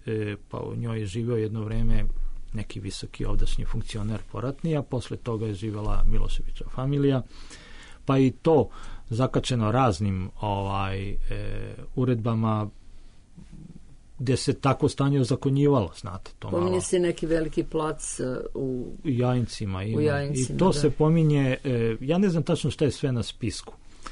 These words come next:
Speaker 1: E, jevrejska zajednica ima tu mogućnost da,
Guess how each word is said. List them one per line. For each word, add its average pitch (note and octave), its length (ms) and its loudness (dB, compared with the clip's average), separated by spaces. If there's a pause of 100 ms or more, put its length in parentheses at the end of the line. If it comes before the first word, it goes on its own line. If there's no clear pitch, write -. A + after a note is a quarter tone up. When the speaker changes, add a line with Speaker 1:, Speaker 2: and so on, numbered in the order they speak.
(480)
Speaker 1:
E, G#2 400 -2 (240)
jevrejska C#3+ 640 2 (140)
zajednica G#2+ 800 -2 (240)
ima C3 380 -2 (460)
tu C#3+ 120 -2
mogućnost G#2+ 680 2
da, G2+ 420 4